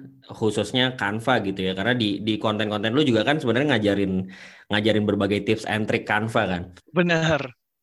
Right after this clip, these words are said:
Speaker 2: Benar, kurang lebih gitu sih.
Speaker 1: Ya, ya, ya, ya. Oke. Nah, em, ya gue juga, gue lupa persisnya sih ya pertama kali lihat konten lu, tapi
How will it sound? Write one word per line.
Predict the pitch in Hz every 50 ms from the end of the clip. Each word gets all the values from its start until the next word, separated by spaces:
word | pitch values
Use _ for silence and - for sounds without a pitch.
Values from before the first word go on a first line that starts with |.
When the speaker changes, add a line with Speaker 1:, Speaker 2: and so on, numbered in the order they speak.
| _ _ _ - - - _ _ _ _
Speaker 2:
Benar, | _ 151 139 131 - - -
kurang | 131 135 131 131 131
lebih | 127 131 131 123 - 139 120
gitu | - - 120 120
sih. | - - 117 -
Speaker 1:
Ya, | 127 127 113 92 104
ya, | 113 104 82
ya, | 98 107 - -
ya. | 107 104 - -
Oke. | - 151 151 - 127 98 - - - - - 131
Nah, | 131 120 113 - - -
em, | - 131 135 135 131 131 135 135
ya | 131 135 123 117
gue | 123 160 190
juga, | 165 160 135 127 127 127 123
gue | - - 117 120 147 151 147
lupa | 139 127 131 139 127 -
persisnya | - 143 135 135 - 147 143 143 143 - - 151 151 147 143
sih | 139 - 113 101 101 98
ya | 101 104
pertama | - - 104 - 107 101 104 101
kali | - - 104 98 98 98
lihat | 98 95 98 98 95 95 98 95 - - - _ _
konten | - 113 104 98 92 98 98 95 92 95
lu, | 104 117 127 131
tapi | 127 113 110 - 165 156 - - - -